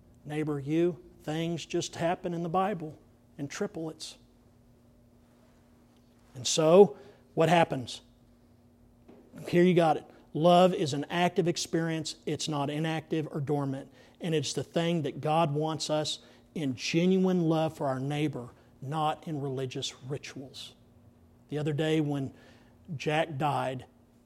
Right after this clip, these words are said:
we had the ambulance at the house, and then the police department, the county sheriff had to come. Well, Jonna Green came over. She's our neighbor. And the last time that she was at a house where there was an ambulance and a police car,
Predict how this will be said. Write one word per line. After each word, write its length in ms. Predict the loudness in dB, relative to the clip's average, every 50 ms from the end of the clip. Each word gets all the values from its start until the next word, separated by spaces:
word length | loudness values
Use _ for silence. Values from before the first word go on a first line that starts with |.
| _ _ _ -20 -20 -18 _ -8
we 120 | -6 -4
had 140 | -4 -4 -2
the 160 | -2 -2 0
ambulance 420 | 0 0 0 0 0 -2 -2 -4 -4
at 120 | -4 -4
the 80 | -4 -4
house, 440 | -2 -2 -2 -2 -2 -4 -6 -10 -14 -14
and 160 | -12 -10 -8
then 280 | -6 -6 -4 -4 -4 -6
the 60 | -8
police 340 | -6 -4 -2 0 0 0 -2
department, 400 | -6 -8 -6 -4 -4 -4 -4 -6
the 80 | -8 -8 -6 -4
county 280 | -4 -2 -2 -2 -4
sheriff 340 | -6 -4 -2 -2 0 0 -2
had 160 | -4 -8 -10
to 80 | -10 -10
come. 340 | -10 -8 -8 -8 -8 -10 -12 -16 -20 -20 -20 -20 -20 -20 _ -6
Well, 120 | -6 -4
Jonna 560 | -4 -4 -6 -4 -4 -2 -2 -2 -4 -6 -8 -10 -14 -20 -20 -20 -20 _ -20 -20 -20 -20 -20 -20 -20 -20 -16 -8
Green 320 | -4 -4 -2 -2 -4 -6
came 280 | -6 -8 -8 -6 -8 -8
over. 280 | -10 -12 -14 -16 -20 -20 -20 -20 -20 -20 -20 -20 -20 -20 -20 _ _ _ _ _ _ _ _ _ _ _ _ _ _ _ _ -20 -20 _ _ _ _ _ _
She's 260 | -10 -8 -6 -4 -4
our 120 | -4 -4
neighbor. 380 | -2 -2 -4 -4 -4 -6 -10 -14 -18 -20 _ _ _ _ _ _ _ _ _ _ _ _ _ _ _ -20 -20 -20 _ _ _ _ -12
And 100 | -10 -8
the 40 | -4
last 340 | 0 0 0 0 0 -2 -4
time 260 | -4 -4 -2 -2 -4
that 140 | -4 -6 -6
she 180 | -4 -4 -2
was 220 | -2 -2 -2 -2 -2
at 100 | -2 -2
a 60 | -2
house 440 | -2 0 0 0 0 -2 -4 -6 -6
where 120 | -6 -4
there 120 | -4 -4 -4
was 140 | -6 -6
an 80 | -6 -6
ambulance 580 | -4 -4 -2 -2 -4 -4 -6 -8 -10 -10 -10 -10
and 120 | -10 -10
a 40 | -10
police 380 | -8 -4 -2 -2 -2 -2 -4
car, 380 | -8 -12 -14 -16 -14 -14 -16